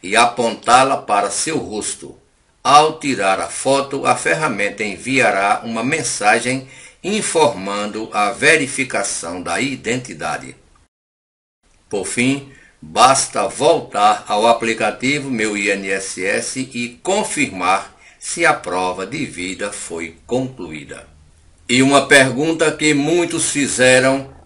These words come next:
ao nosso canal sobre qual tipo de celular poderá ser usado.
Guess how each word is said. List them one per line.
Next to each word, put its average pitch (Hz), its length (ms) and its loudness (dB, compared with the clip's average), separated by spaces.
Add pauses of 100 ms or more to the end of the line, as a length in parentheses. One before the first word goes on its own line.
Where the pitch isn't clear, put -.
(160)
ao 139 220 4
nosso 135 340 2
canal 104 460 0
sobre 139 760 0 (380)
qual 185 480 6
tipo 139 340 0
de 131 140 -4
celular 92 880 -2
poderá 92 560 -4
ser - 600 -10
usado. 101 640 -2